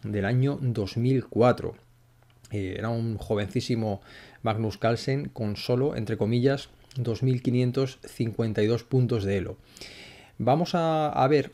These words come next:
un poquito la apertura, eh, y luego vamos a ver la jugada temática que utilizó Magnus Carlsen para,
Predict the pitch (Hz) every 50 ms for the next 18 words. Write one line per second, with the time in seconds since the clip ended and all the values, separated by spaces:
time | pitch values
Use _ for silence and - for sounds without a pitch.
0 | - - 165 165 147 160 139 123 156 135 120 113 110 107 101 - 117 - - 180
1 | 170 156 156 208 - - - - - - - - - - - - - - _ _
2 | - 113 113 110 110 107 104 107 107 - - - 139 135 151 165 170 165 156 151
3 | 170 156 - 151 135 139 147 147 - - - - - - - 135 120 117 107 -
4 | 127 120 139 151 151 143 143 131 135 135 131 139 139 147 139 135 131 113 - 113
5 | 110 104 - - 131 135 127 123 123 - - 123 110 - - 120 120 - - -
6 | 123 123 127 113 127 127 - - 135 - - 120 117 120 127 131 139 - -